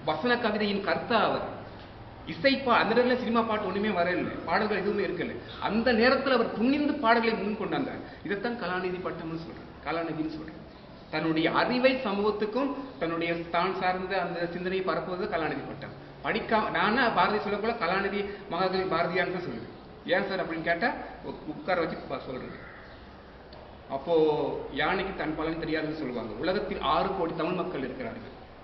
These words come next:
இப்ப இந்த புக் ஆறு கோடிக்கு கொண்டு போகலாம். தமிழர்களாகி நீங்கள் பிறந்தது குறித்து நீங்கள் சந்தோஷப்பட வேண்டும். அது, அது வந்து பெருமைக்குரிய விஷயம். காரணம் என்னன்னு சொன்னா, இப்படியா நல்ல மனிதர்களுக்கும் அது சொந்தம்,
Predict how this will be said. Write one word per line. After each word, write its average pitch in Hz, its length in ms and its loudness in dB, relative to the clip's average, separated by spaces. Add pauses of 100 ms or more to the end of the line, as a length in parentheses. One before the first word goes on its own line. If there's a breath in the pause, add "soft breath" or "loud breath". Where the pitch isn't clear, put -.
(380)
இப்ப 135 180 -2
இந்த 135 100 -4
புக் - 200 -2
ஆறு 180 200 4 (120)
கோடிக்கு 214 560 0 (140)
கொண்டு 165 180 -2
போகலாம். 117 420 -4 (1900)
தமிழர்களாகி 226 680 6
நீங்கள் 190 220 2
பிறந்தது 196 520 2
குறித்து 202 260 0
நீங்கள் 175 380 0
சந்தோஷப்பட 170 520 -2
வேண்டும். 170 360 -2 (140)
அது, 151 600 2 (220 loud breath)
அது 156 140 0
வந்து 175 180 2
பெருமைக்குரிய 180 500 0
விஷயம். - 280 -6 (120)
காரணம் 240 380 6
என்னன்னு 202 200 0
சொன்னா, 214 320 0 (320)
இப்படியா 175 360 2
நல்ல 190 320 4
மனிதர்களுக்கும் 196 920 2
அது 151 160 -2
சொந்தம், 208 480 2